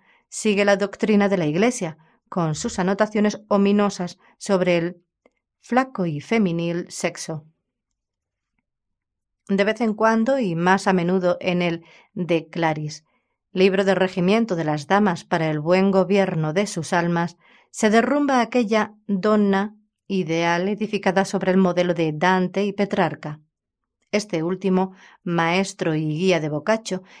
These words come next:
y de pronto atruena la voz del predicador vituperando la estirpe de Eva. Así, afirma desde el prólogo que pretende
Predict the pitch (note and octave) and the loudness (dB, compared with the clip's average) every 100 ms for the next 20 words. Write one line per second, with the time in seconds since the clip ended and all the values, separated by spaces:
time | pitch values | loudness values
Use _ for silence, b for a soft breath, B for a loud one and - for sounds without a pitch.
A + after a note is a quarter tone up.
0 | B A3 G#3+ A3 A3+ D4 D4 C#4+ C4+ _ | B -2 0 0 0 -2 0 -4 -8 _
1 | - E3 - G3 G#3 G#3 G3 F#3+ G#3 G3+ | -4 -4 -4 0 2 4 2 2 0 0
2 | G3+ G3+ F#3 F#3+ F#3 G#3+ A#3 - - F#3+ | -2 0 -2 -2 -2 -2 -4 -6 -6 -2
3 | B3 C4 - A#3+ C4 G#3+ D#3 D3 - - | -2 -4 -4 2 2 2 0 -4 -6 -2
4 | A3 A3 G#3 G3 G#3 G#3 F#3 D3 B2+ _ | -2 -2 -4 -2 -2 -2 -2 -6 -12 _
5 | _ _ _ _ E3+ D#3 - F#3 F#3 b | _ _ _ _ -6 -6 -4 -4 -4 b
6 | b b b b G#3 G#3 C#4 C#4 G#3+ F#3+ | b b b b -2 0 -2 0 2 2
7 | G3 G3+ F#3 G3+ - F3 D3+ C#3+ F#3 G3 | 0 -2 2 0 2 0 0 0 2 4
8 | F3 D#3 F3 F3+ F#3 F3+ E3+ G3+ F#3 D#3+ | 2 0 -2 -2 -6 -4 0 2 2 0
9 | D3 D3 | -4 -8